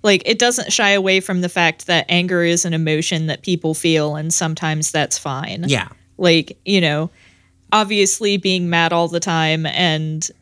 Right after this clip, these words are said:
Speaker 1: misdirecting, uh, misdirecting that isn't good, but Steven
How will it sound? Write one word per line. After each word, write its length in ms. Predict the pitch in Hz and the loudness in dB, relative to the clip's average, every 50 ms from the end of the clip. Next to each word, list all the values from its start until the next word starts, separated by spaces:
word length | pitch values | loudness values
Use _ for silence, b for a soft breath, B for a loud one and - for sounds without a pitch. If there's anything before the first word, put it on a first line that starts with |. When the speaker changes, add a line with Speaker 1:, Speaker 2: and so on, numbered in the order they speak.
| _ - | _ -4
Speaker 1:
misdirecting, 1200 | 185 190 180 180 175 175 - - - 190 170 160 151 151 156 - - 180 165 160 160 156 156 147 170 b b b b b b b _ _ | 0 2 4 4 4 2 2 0 0 2 2 2 2 0 0 0 0 2 2 2 0 -2 -4 -8 -10 b b b b b b b _ _
uh, 500 | - 180 165 156 151 147 143 - 180 208 - _ _ _ _ - | 0 2 2 4 2 2 0 -2 -4 -8 -10 _ _ _ _ -2
misdirecting 720 | 190 190 196 185 - - 185 165 151 156 - 190 170 165 | 0 2 2 2 2 2 2 2 2 2 0 -2 -2 0
that 180 | 160 147 147 | 0 0 0
isn't 320 | 156 156 165 - 151 - - | 0 0 -2 -2 -4 -4 -2
good, 380 | 165 175 160 151 156 156 151 | 0 2 2 2 0 -2 -2
but 200 | - 160 160 - | -2 -2 0 0
Steven 720 | - - - - 185 165 160 170 160 156 151 151 156 147 | 0 -2 -2 0 2 2 4 4 2 2 0 -4 -6 -8